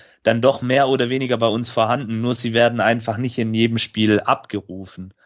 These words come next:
Und das ist für mich das, ähm, ja, das, das Groteske an dieser ganzen Situation. Eine Woche zuvor gegen einen,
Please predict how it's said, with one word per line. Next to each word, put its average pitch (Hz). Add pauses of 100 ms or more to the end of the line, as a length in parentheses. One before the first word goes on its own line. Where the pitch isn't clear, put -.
(300)
Und 107
das 156
ist 147
für 120
mich 123
das, - (640)
ähm, 107
ja, 101
das, 107
das -
Groteske 123
an 117
dieser 110
ganzen 107
Situation. 107 (360)
Eine 131
Woche 127
zuvor 131
gegen 123
einen, 117